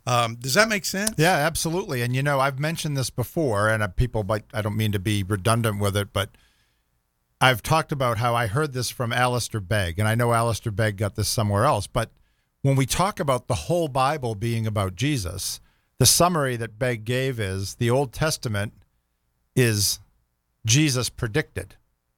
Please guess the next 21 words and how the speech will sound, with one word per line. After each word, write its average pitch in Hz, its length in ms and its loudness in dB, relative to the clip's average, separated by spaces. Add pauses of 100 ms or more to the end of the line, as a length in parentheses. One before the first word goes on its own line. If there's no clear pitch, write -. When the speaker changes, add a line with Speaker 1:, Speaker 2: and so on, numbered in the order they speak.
Speaker 2:
And 131 120 2
that's 127 160 0
exactly 139 460 0
what 135 240 -2
you're 117 120 -4
talking 139 420 -2
about 92 260 -4
here, 92 300 -2
that, 110 220 0
that 110 220 0
the 113 100 2
prophets, 156 800 0
the 127 140 -4
law 127 300 2
and 175 80 -4
the 190 80 -6
prophets 113 680 -6 (260)
pointed 131 460 4
to 165 100 -2
Jesus, 185 600 -4 (480)
right? 160 260 4